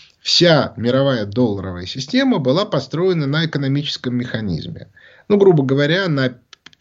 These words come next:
по-, позитивном эффекте для экономики от, от перераспределения эмиссионных долларов. С две тысячи восьмого года позитивного эффекта уже не было, была имитация позитивного эффекта,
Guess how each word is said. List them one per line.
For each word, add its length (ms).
по-, 180
позитивном 960
эффекте 580
для 380
экономики 640
от, 320
от 340
перераспределения 1400
эмиссионных 760
долларов. 420
С 80
две 80
тысячи 260
восьмого 520
года 720
позитивного 800
эффекта 460
уже 220
не 240
было, 260
была 540
имитация 1080
позитивного 880
эффекта, 680